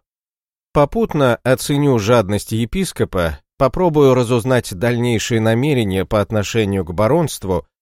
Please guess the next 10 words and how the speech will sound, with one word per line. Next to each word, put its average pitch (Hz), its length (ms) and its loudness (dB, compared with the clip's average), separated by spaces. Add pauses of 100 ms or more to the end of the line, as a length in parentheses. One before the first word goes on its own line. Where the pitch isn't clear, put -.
(260)
посчитаю 175 580 0
лично 160 460 0
монастырских 117 720 -2
наемников 117 720 0 (380)
и 127 100 2
разведаю, 123 640 2
как 147 280 -2
организована 113 720 0
оборона 107 400 0
монастыря. 101 720 -4